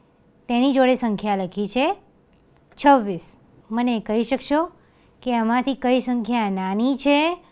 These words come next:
અને કઈ સંખ્યા મોટી છે? તો આ બે સંખ્યામાંથી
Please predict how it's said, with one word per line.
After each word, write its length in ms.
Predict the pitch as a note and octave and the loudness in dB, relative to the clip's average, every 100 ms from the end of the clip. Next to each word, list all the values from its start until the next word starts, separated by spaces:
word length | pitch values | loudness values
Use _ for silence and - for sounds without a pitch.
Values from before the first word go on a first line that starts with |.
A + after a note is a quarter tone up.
| _ _ - | _ _ -10
અને 220 | G3 F#3 | -6 -6
કઈ 280 | F3+ G3 A3 | -4 -2 -2
સંખ્યા 760 | B3 A#3 G#3+ B3 B3 C4 D4 D#4 _ _ _ _ - | -2 -2 0 2 4 6 4 0 _ _ _ _ 2
મોટી 340 | F4 - F4 | 4 6 4
છે? 260 | D#4 D4 C#4+ - _ _ _ _ _ _ _ _ _ _ _ _ _ _ _ _ _ _ | 4 -2 -2 -16 _ _ _ _ _ _ _ _ _ _ _ _ _ _ _ _ _ _
તો 120 | A#3+ A3+ A#3 D#4 - _ _ _ _ - | 0 2 0 -2 -10 _ _ _ _ 2
આ 160 | D#4+ F4+ | 6 8
બે 240 | D#4+ D4+ | 6 6
સંખ્યામાંથી 920 | B3+ B3 A3 A3+ G#3+ G#3 G#3 A3+ C4 | 2 0 0 0 0 -2 -2 0 0